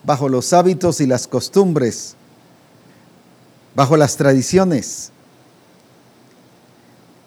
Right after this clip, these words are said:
pero ponía en orden su alma. En otras palabras, como decíamos ayer con unos hermanos,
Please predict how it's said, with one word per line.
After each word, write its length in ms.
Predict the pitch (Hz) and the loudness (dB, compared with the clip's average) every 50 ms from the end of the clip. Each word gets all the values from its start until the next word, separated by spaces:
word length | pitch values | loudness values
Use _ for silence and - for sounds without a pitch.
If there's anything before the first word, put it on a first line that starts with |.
| _ _ - | _ _ -2
pero 260 | - 143 143 143 139 | 0 2 4 4 2
ponía 500 | 127 - 131 131 127 139 151 160 160 156 | 2 2 2 2 4 4 2 2 2 2
en 140 | 147 135 127 | 2 2 2
orden 380 | 139 151 147 147 131 139 127 110 | 2 2 2 2 0 0 -2 -2
su 180 | 98 123 123 | -2 -2 0
alma. 460 | 127 135 139 131 117 110 98 85 80 - - - - - - _ - | 0 2 2 0 -2 -4 -6 -8 -12 -16 -18 -16 -16 -16 -16 _ -8
En 160 | 120 120 120 135 | -6 -2 0 0
otras 320 | 151 147 160 147 131 - | -2 0 0 -4 -4 -4
palabras, 720 | - 127 120 127 139 147 143 143 143 131 117 - - - _ _ _ _ _ _ _ _ _ _ _ - | -4 -4 0 2 2 2 2 2 0 -2 -2 -4 -10 -16 _ _ _ _ _ _ _ _ _ _ _ -12
como 240 | - 110 104 107 110 | -10 -8 -6 -4 -4
decíamos 540 | 110 110 - - 151 143 135 123 117 - 123 | -4 -4 -2 0 0 2 2 0 -2 -2 -2
ayer 400 | 110 107 107 135 135 131 127 - | -4 -2 0 0 0 0 0 -4
con 180 | - 113 113 | -8 -6 -4
unos 240 | 123 127 127 120 - | -4 -4 -4 -4 -6
hermanos, 580 | 117 107 110 123 131 131 131 123 113 - - | -6 -6 -4 -4 -2 -2 -4 -4 -6 -10 -14